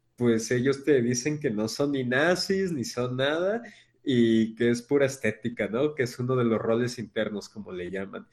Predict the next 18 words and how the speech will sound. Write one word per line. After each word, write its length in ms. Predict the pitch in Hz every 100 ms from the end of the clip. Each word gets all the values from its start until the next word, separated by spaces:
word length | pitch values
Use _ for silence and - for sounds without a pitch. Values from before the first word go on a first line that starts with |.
| - - -
Entonces, 460 | 139 131 190 190 -
pues 200 | 180 170
ese 180 | 170
es 80 | -
como 240 | - 180 117
mi 160 | 110
gran 220 | 110 120
dilema, 520 | 139 117 110 120 101 - _
eh, 340 | 117 107 101 98
más 200 | 98 98
que 140 | - 120
nada. 360 | 113 110 110 - _ _ _
Pero 280 | 110 107 -
pues 160 | 98
sí, 300 | - 113 107
¿qué, 380 | - 113 107 107
qué 80 | -
decir? 380 | 113 110 117